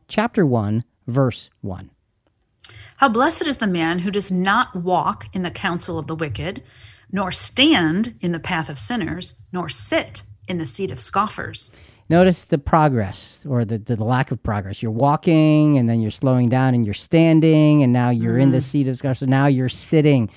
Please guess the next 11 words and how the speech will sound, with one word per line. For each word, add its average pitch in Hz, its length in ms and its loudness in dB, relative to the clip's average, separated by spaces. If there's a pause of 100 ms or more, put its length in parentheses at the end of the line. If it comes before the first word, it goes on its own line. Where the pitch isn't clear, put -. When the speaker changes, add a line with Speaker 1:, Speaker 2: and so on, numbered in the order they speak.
(200)
Speaker 1:
You've 135 220 -2
stopped 160 580 0
moving 147 400 4
forward. 151 580 2 (200)
You've 127 120 -4
stopped 156 360 0
moving 156 340 6
away. 143 320 6
When 113 220 -2
facing 175 480 0
sin, 165 360 0